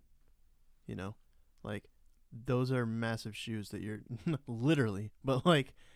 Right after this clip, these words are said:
those are massive shoes that you have to, that you're expected to, like, fill, basically. Like, you're supposed to be the next big thing.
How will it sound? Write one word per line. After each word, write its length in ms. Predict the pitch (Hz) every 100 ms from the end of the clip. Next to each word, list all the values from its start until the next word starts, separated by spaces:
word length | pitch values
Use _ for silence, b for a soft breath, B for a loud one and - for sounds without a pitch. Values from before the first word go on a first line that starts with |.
| b b b b -
those 220 | 120 127
are 80 | 123
massive 400 | 127 127 - 113
shoes 400 | - 143 143 120
that 100 | 110
you 140 | 113
have 180 | 110 107
to, 280 | - 101 110 - - - -
that 120 | 107
you're 180 | 107 113
expected 680 | 107 - 139 135 120 117 110 -
to, 420 | - 110 104 101 - - - - - - - - _ _ _ _ -
like, 300 | 110 90 - - - _ - - _ _ _ _ _ _ - _ _ _ _ _ _ -
fill, 320 | - 147 - -
basically. 420 | 95 - - - -
Like, 200 | 107 -
you're 160 | 120
supposed 380 | 120 113 117 107
to 60 | -
be 400 | 107 101 98 104 - - - - - - - - - - - - -
the 160 | 123 113
next 260 | 107 -
big 220 | - 104
thing. 460 | - 131 117 -